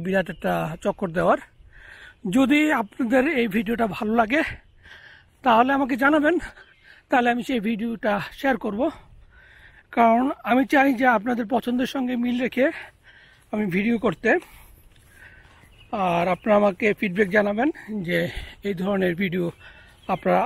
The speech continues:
আরও দেখতে চান কি না। যদি এই ধরনের ভিডিও আরও দেখতে চান, তাহলে নিয়মিত করব। আর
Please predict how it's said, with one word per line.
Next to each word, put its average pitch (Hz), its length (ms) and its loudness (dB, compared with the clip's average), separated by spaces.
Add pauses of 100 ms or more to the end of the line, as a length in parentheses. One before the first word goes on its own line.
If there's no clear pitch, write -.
(100)
আরও 214 120 4 (140)
দেখতে - 260 -6
চান 165 140 -6 (120)
কি - 140 -10
না। 143 60 -10 (1400)
যদি 190 200 0
এই 190 80 0
ধরনের 208 300 2
ভিডিও 208 220 4
আরও 208 180 2
দেখতে 196 240 -2
চান, 233 160 4 (120)
তাহলে 196 260 -2
নিয়মিত 196 240 -2 (120)
করব। 214 180 4 (2000)
আর 165 160 -4